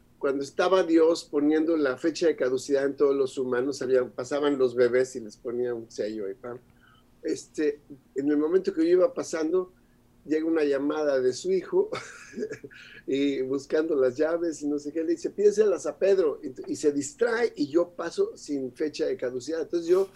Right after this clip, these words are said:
<laughs> tengo trescientos sesenta y cinco, trescientos cuarenta y cinco años, y, este, y, y gracias a eso pude trabajar directamente con los, con los clásicos, ¿no?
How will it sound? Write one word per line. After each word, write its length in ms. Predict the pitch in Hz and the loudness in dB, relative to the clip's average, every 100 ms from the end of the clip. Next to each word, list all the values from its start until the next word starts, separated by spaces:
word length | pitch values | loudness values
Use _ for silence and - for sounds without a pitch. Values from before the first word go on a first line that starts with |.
| - | -14
<laughs> 560 | 226 - 214 202 - - | -14 -12 -14 -16 -8 -2
tengo 320 | 165 175 175 | 0 2 0
trescientos 640 | - 151 131 180 180 185 | -2 -6 0 0 0 -4
sesenta 500 | - 143 139 131 135 | -10 -10 -8 -6 -2
y 100 | 131 | -2
cinco, 340 | 123 160 147 147 139 | -4 -4 -4 -4 -6
trescientos 420 | 143 165 202 196 | 0 4 2 0
cuarenta 420 | 160 139 135 139 | -4 -2 -2 -4
y 100 | 131 | -6
cinco 380 | - 160 151 135 | -4 -8 -6 -6
años, 480 | 135 131 107 - - _ _ _ _ _ - | -4 -4 -6 -16 -20 _ _ _ _ _ -4
y, 180 | 135 | 2
este, 600 | 131 123 - 127 127 123 - | 4 2 -2 0 0 0 -6
y, 160 | 143 127 | -12 -10
y 160 | - 151 | 0 2
gracias 400 | 151 170 190 180 | 4 2 2 2
a 80 | 180 | 2
eso 260 | 147 165 | 0 -2
pude 280 | - 156 147 | -4 -4 -4
trabajar 440 | 143 135 135 147 147 | -2 -4 -4 -6 -4
directamente 760 | 135 160 185 190 160 165 160 | -2 -2 -2 -6 -6 -6 -8
con 220 | 143 120 117 | -12 -10 -10
los, 240 | 117 - | -12 -16
con 300 | - 113 110 | -12 -10 -8
los 340 | 107 - - - | -10 -14 -18 -14
clásicos, 640 | 117 117 151 - - - | -12 -12 -16 -18 -20 -14
¿no? 120 | 131 | -14